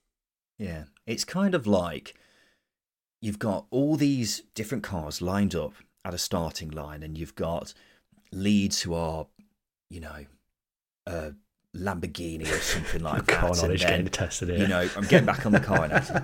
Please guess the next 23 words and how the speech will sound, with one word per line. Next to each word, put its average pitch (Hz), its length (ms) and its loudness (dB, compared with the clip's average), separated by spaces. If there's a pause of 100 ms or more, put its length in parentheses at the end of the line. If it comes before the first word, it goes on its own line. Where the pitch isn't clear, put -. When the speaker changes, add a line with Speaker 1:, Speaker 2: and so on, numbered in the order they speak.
(140)
Speaker 1:
analogies, 85 720 -2
and 85 120 -4
then 85 220 2 (580)
Ipswich 101 720 0
are 76 480 -4 (360)
some - 300 -4
other 76 280 -6 (140)
fancy - 580 -6
car, 78 560 -2
and 82 220 -4 (800)
you've 117 180 0
got - 240 4
Leicester 90 380 2
who 90 160 0
are 80 60 0
just - 280 -2 (180)
ultimately 101 420 4
an 82 80 2
F - 160 -2
one 78 180 -4
car, 73 340 -6 (260)
aren't 82 260 -2
they? 69 200 -6